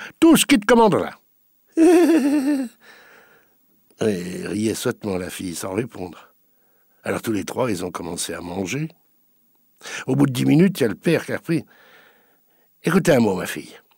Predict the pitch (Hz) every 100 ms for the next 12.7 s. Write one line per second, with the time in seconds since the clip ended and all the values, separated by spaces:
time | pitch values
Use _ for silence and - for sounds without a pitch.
0 | _ 139 113 147 208 170 - 143 139 127
1 | 196 185 139 165 190 185 151 127 170 175
2 | - 220 240 - 190 214 190 170 120 87
3 | 78 - _ _ _ _ _ _ _ _
4 | _ - - - - 107 120 127 139 143
5 | - - 113 117 - - 135 139 139 123
6 | - - - 98 113 110 135 127 120 120
7 | 113 107 123 135 110 120 120 117 104 -
8 | 123 143 143 _ _ _ _ _ - 185
9 | - 175 139 117 156 123 110 101 127 127
10 | 85 147 - - - _ _ _ _ _
11 | - 147 147 143 135 113 113 131 139 113
12 | 110 113 104 127 - 185 175